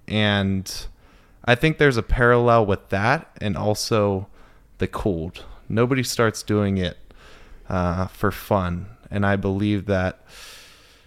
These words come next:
you're looking deeper into something if you find yourself in the cold river, or the cold tub, or the cold shower. And I'd like you to give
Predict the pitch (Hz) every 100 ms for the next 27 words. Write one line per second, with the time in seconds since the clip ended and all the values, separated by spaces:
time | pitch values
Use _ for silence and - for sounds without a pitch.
0 | _ _ _ 117 117 123 135 143 123 107
1 | 117 - 107 101 98 - 95 92 92 90
2 | - 98 95 95 92 92 - 90 87 -
3 | - - - - - 113 107 104 98 107
4 | - 120 110 101 107 98 107 101 98 87
5 | - 104 101 87 104 101 98 90 - -
6 | 101 85 - 95 95 92 92 113 - 104
7 | 104 98 95 92 87 - - - - -
8 | - - 110 113 143 131 - 110 127 120
9 | 113 104 92 -